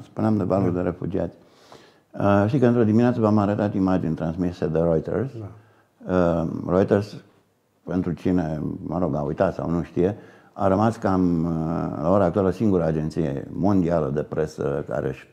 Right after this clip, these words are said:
Speaker 1: ține rangul și păstrează statutul. Și făceau transmisiuni în direct, uh, de la
Speaker 2: Punctele
Speaker 1: puncte de
Speaker 2: de
Speaker 1: intrare în Polonia și în România. Dimineața când ne-am uitat,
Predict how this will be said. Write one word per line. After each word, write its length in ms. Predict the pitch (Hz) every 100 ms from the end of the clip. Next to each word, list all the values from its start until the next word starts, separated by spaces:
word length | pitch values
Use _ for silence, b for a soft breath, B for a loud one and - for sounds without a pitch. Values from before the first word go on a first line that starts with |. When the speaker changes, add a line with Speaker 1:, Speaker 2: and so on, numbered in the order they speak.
| _ _
Speaker 1:
ține 280 | - 80 73
rangul 360 | 73 76 64 65
și 140 | -
păstrează 640 | - 69 - 76 71 71 67
statutul. 580 | - - - 107 135 165 B B B B B
Și 120 | -
făceau 200 | 123 156
transmisiuni 640 | 160 147 127 110 107 135 117
în 80 | 92
direct, 520 | 85 92 127 - -
uh, 60 | 98 101 92 87 80 82 76
de 60 | 76
la 460 | 87 85 80 76 76 78 98 _ -
Speaker 2:
Punctele 300 | 139 104 127
Speaker 1:
puncte 100 | 131
de 100 | 104
Speaker 2:
de 60 |
Speaker 1:
intrare 440 | 98 98 92 92 123
în 140 | 101
Polonia 720 | 98 87 90 80 85 95 143 160 b b b b
și 120 | - 135
în 160 | 139
România. 560 | 135 127 123 113 78 - - - b b b
Dimineața 560 | - 98 101 113 - 185
când 300 | 139 131 131
ne-am 220 | 117 101
uitat, 600 | 85 78 - 55 113 -